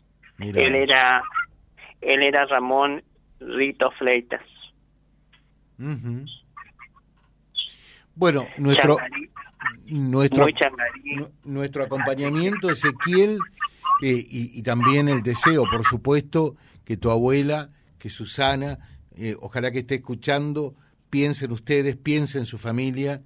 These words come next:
Speaker 1: y por lo menos, eh, dé señales de vida. Después lo otro, eh, lo otro es secundario, ¿no?
Speaker 2: Sí, sí,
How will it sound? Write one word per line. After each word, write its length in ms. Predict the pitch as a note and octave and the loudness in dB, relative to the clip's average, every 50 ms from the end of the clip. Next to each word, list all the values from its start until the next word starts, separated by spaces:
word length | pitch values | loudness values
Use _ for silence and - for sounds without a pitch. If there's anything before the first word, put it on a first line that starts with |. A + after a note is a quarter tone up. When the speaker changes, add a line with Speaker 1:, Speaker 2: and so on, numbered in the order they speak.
| _ _ _ _ _ _ - | _ _ _ _ _ _ -20
Speaker 1:
y 60 | G2+ | -10
por 140 | - A#2+ A#2 | -8 -6 -4
lo 60 | B2 | -2
menos, 340 | C3+ F3 G#3 A3+ A3 - - _ _ _ _ _ _ _ - | 0 2 2 2 0 0 -4 _ _ _ _ _ _ _ -8
eh, 200 | G#2+ G#2+ - - | -8 -8 -8 -10
dé 160 | - G#2 C3 B2 | -4 -4 -2 -2
señales 400 | - - B2 B2 C3 C3+ C3 A#2 | 0 0 0 2 2 2 2 0
de 80 | A2+ | 2
vida. 300 | A#2+ D3 D3 B2+ G#2 G#2 | 2 2 2 2 2 2
Después 260 | A2 G#2+ - C#3+ C#3 | 0 0 0 0 2
lo 140 | C3 C3+ C#3 | 2 2 2
otro, 480 | D#3+ F#3 F3+ - F3+ E3 C#3 G#2 D#2+ - - - - - - - - _ | 2 0 0 -2 -2 0 0 -2 -2 -6 -12 -18 -18 -18 -20 -20 -18 _
eh, 140 | - F#2 - - G2 | -16 -16 -14 -10 -4
lo 100 | A#2 B2 | -4 -4
otro 220 | C3 - D3+ D3 | -2 -2 -4 -4
es 80 | B2+ - | -4 -6
secundario, 720 | A#2 F#2+ G#2 G#2+ B2 D#3 A3 G#3 D3+ G#2 F#2 F2 E2 F2+ | -8 -8 -6 -4 -2 0 0 0 0 -2 -4 -6 -6 -6
¿no? 340 | G2+ B2 D#3+ G3+ A3 A3 G#3+ - - - - - - - - - - - - - - _ _ _ - | -6 -6 -4 -6 -6 -4 0 2 2 2 0 -2 -8 -16 -6 -4 -2 -2 -2 -6 -12 _ _ _ -2
Speaker 2:
Sí, 220 | - E3+ E3+ E3+ E3+ - | 0 2 2 2 0 -2
sí, 140 | - D3+ | -6 -8